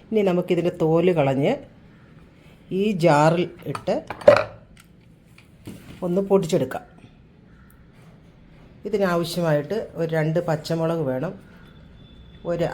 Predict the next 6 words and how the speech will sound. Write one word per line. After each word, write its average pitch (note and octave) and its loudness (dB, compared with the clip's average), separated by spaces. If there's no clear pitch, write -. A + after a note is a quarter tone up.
അര E3+ 2
മുറി D#3+ -2
സവാള D3+ 0
കട്ട് C#3+ -6
ചെയ്തത്, D3+ -2
ഒരു E3+ 0